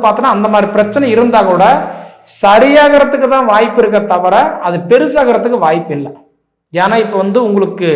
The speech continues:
நான் முன்னே சொன்னேன், ராகு, கேது உங்களுக்கு நல்ல பலமா பாக்குறாரு, குரு நல்ல பலமா இருக்கிறாரு. இப்ப இந்த மாதிரி சுச்சுவேஷன்ல உங்களுக்கு சனியும் உங்களுக்கு நல்ல பலமா இருக்கிறாரு, ரோகஸ்தானத்தில் இருக்கிறாரு, அதாவது உங்களுக்கு ரோக சனியா இருக்கிறாரு. பொதுவா பார்த்துட்டீங்கன்னா, உங்களுக்கு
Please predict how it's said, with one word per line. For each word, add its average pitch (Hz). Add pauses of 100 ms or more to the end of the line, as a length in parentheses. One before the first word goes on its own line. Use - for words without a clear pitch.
(100)
நான் 185
முன்னே 220 (120)
சொன்னேன், 170 (560)
ராகு, 220 (160)
கேது 220
உங்களுக்கு 202
நல்ல 202 (100)
பலமா 196 (100)
பாக்குறாரு, 185 (160)
குரு 220 (120)
நல்ல 196 (120)
பலமா 196
இருக்கிறாரு. 196 (220)
இப்ப 202 (120)
இந்த 226
மாதிரி 254
சுச்சுவேஷன்ல 254 (480)
உங்களுக்கு 240
சனியும் 285
உங்களுக்கு 240
நல்ல 220 (120)
பலமா 180
இருக்கிறாரு, 147 (800)
ரோகஸ்தானத்தில் 233
இருக்கிறாரு, 175 (120)
அதாவது 220
உங்களுக்கு 196 (120)
ரோக 247 (100)
சனியா 202
இருக்கிறாரு. 147 (840)
பொதுவா 240 (100)
பார்த்துட்டீங்கன்னா, 220 (120)
உங்களுக்கு 208